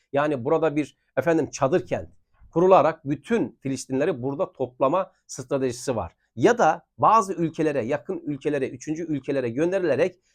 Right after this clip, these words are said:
efendim o ülkelere çeşitli vaatlerde bulunarak bunların, bu sorunun güya onlar adına çözülmesini istiyorlar. Yani bir şekilde insansızlaştırma her yerde. Eğer bir yerde siz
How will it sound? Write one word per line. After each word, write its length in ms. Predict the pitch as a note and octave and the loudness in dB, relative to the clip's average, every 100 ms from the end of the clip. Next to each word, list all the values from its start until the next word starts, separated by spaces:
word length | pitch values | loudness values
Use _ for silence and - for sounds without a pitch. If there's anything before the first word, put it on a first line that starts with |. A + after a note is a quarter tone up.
| _ | _
efendim 320 | D3 G3 F#3 C#4 | -2 0 0 0
o 180 | D#3+ F3 | 0 0
ülkelere 380 | E3+ E3 D3+ | 0 -2 -2
çeşitli 440 | - D3 - - C#3 | -4 -8 -6 -6 2
vaatlerde 540 | D3 D3 D3 C3 A#2+ | 2 2 0 0 -2
bulunarak 500 | F#3+ F3 A#2 F3+ - _ _ _ _ _ _ | -2 0 4 2 2 _ _ _ _ _ _
bunların, 560 | C#3+ A3+ G3+ C3+ D#3+ - _ | -4 2 2 2 -2 -12 _
bu 100 | E3+ | -12
sorunun 440 | G3 D#3 C3+ G3+ C#3+ | -4 -2 0 -2 2
güya 260 | E3 D#3+ | 4 6
onlar 280 | C3 C#3 F#3+ | 4 2 4
adına 300 | D3+ C3+ G3 | 2 0 -4
çözülmesini 560 | - D3 C3+ C#3 - B2+ | -4 -6 -4 -6 -6 -12
istiyorlar. 420 | - G2+ F#2 E2 _ _ _ | -12 -10 -10 -12 _ _ _
Yani 440 | A#2+ D#3+ G#3+ F#3+ G3 | 0 4 6 4 0
bir 40 | |
şekilde 540 | - F3+ C#3+ B2+ F#3 - | -2 -2 -2 -4 -6 0
insansızlaştırma 1040 | D#3+ E3 E3 D#3 - C#3+ C#3 B2+ C#3+ A#2 | 0 2 0 0 -2 -2 -2 -2 -6 -6
her 200 | A#2 F3 | 0 0
yerde. 320 | C3+ G2+ F2+ - | 0 -6 -10 -4
Eğer 340 | D#3+ B2+ A#2+ | 0 0 -2
bir 120 | F3 | -4
yerde 280 | C3 A2+ G2+ | -2 -6 -8
siz 360 | F#2+ D#3+ A#2+ | -10 -10 -10